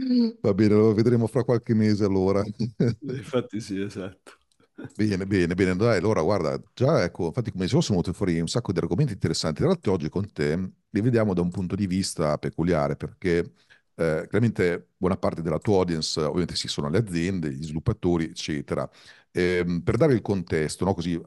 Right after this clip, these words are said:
Speaker 1: a volta
Speaker 2: Mhm.
Speaker 1: per chi mi segue oggi per la prima volta, eh, io sono Alex Pagnoni, da ormai venticinque anni costruisco piattaforme digitali di vario tipo, faccio consulenza con, eh, Accelerant su alcuni temi per, eh, le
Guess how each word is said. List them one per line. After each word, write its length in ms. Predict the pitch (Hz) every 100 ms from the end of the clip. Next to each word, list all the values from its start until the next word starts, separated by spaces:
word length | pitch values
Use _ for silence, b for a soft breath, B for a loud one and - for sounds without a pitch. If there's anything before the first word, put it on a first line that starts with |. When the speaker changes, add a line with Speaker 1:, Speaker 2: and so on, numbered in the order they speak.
| _
Speaker 1:
a 100 | 76
volta 340 | 78 95 - 139
Speaker 2:
Mhm. 200 | 190 269
Speaker 1:
per 260 | 82 -
chi 180 | - 101
mi 140 | 87 85
segue 300 | - 87 87
oggi 160 | 85
per 120 | 87
la 60 | 82
prima 180 | 92 90
volta, 640 | 98 101 101 101 80 73 _ _ -
eh, 460 | 78 73 69 69 - _ -
io 320 | 82 82 -
sono 220 | - 80
Alex 200 | 80 -
Pagnoni, 600 | - 98 95 95 87 76 - -
da 280 | 69 69 _ -
ormai 200 | 76 78
venticinque 640 | 71 82 - - 78 87
anni 200 | 85 82
costruisco 480 | 78 - 78 76 -
piattaforme 580 | 71 71 73 78 76 78
digitali 480 | 73 78 - 80 71
di 100 | 73
vario 220 | 76 92
tipo, 540 | - 85 - 104 98 b b b _ _
faccio 280 | 69 - -
consulenza 720 | 73 - 76 76 76 73 71
con, 320 | - 69 71
eh, 400 | 67 67 67 65 67
Accelerant 760 | - - 85 87 85 80 71 67
su 160 | -
alcuni 340 | 69 - 71 -
temi 340 | 78 76 71
per, 320 | - 71 69
eh, 300 | 69 67 67
le 160 | 69